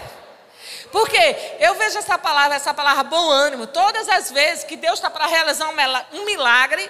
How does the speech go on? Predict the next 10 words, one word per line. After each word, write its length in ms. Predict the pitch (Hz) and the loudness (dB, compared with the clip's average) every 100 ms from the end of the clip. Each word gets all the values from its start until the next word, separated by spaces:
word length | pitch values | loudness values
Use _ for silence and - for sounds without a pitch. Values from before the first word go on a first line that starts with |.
| - | -6
ele 160 | 285 | -8
diz 200 | 277 320 | -6 -8
pra 140 | 302 285 | -6 -6
pessoa, 520 | 330 269 269 247 220 - - | -6 -6 -4 -2 -4 -8 -4
alguém 300 | 262 285 415 | -2 0 -4
chega 260 | - 294 294 | -2 -2 -2
e 40 | |
fala: 260 | 254 202 165 - _ | -6 -6 -6 -12 _
"Bom 240 | 175 277 | -6 -2
ânimo. 520 | 277 294 302 247 151 | 0 2 0 -2 -8